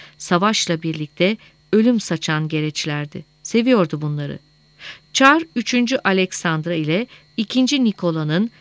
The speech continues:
Karl Faberge yumurtaları koleksiyonu yapmaları ya da Jean Duc de Berry'nin süslemeli el yazması koleksiyonu yapması gibi biriktiriyordu bunları. İki çarın değerli taşlardan,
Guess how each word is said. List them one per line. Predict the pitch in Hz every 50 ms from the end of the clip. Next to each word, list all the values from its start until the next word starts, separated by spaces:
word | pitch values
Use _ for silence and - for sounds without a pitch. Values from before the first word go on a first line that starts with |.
| _ _ _ _ _ _ _ _ _ -
Karl | - 240 247 254 269 269 262 _ -
Faberge | - - 240 247 226 214 190 165 151 151 151 -
yumurtaları | - 190 185 180 175 170 - - 175 165 175 175 185
koleksiyonu | 180 - 180 170 165 160 160 - - - 170 165 165
yapmaları | 160 156 156 156 - - 165 160 151 151 151 160 196 247 262 - - - - _ -
ya | 185 214 214 196
da | 196 190 196 - - _ -
Jean | 185 170 196 226 240 247 226 202
Duc | 247 233 - -
de | 233 220 202 185
Berry'nin | 220 220 190 180 160 156 170 202
süslemeli | 202 - - 202 - - - 196 196 196 190 202 226 -
el | - 226 240 220
yazması | 202 185 175 165 165 170 170 160 - 175
koleksiyonu | 170 - 180 170 170 165 160 - - 175 175
yapması | 180 175 160 151 - - 156 156 - -
gibi | 160 156 165 160 175 202 196 -
biriktiriyordu | 196 180 170 - - - 175 170 165 151 147 147 143 151 147
bunları. | 151 147 147 147 143 147 - _ _ _ _ _ _ _ _ _ _ - - - - _ -
İki | 254 226 - 330 330
çarın | 320 - 214 185 180 196 214 214 185
değerli | 190 190 190 190 202 226
taşlardan, | 214 - 175 156 156 - - 165 151 151 151 160 160 170 214 247